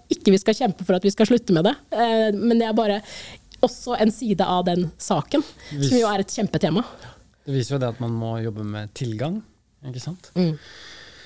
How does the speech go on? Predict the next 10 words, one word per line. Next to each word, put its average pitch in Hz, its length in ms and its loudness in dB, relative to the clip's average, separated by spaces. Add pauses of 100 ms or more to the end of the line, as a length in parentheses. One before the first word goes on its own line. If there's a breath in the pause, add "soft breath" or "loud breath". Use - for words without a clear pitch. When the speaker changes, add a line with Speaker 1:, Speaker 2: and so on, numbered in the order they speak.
(260 loud breath)
Speaker 2:
Men 202 140 0 (460)
både 165 260 2
du 156 160 6
og 143 60 4
jeg, 139 160 2
vi 151 80 6
har 143 140 2
jo 135 340 2
kolleger, 131 500 0 (280)
eh, 127 40 4